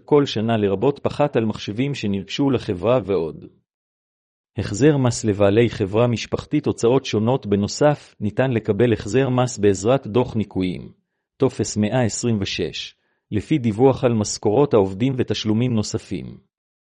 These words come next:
רוצים ליהנות מהחזר מס חברות גבוה יותר עבור החברה שלכם?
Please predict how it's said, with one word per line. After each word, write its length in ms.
רוצים 380
ליהנות 460
מהחזר 480
מס 280
חברות 480
גבוה 360
יותר 320
עבור 240
החברה 420
שלכם? 540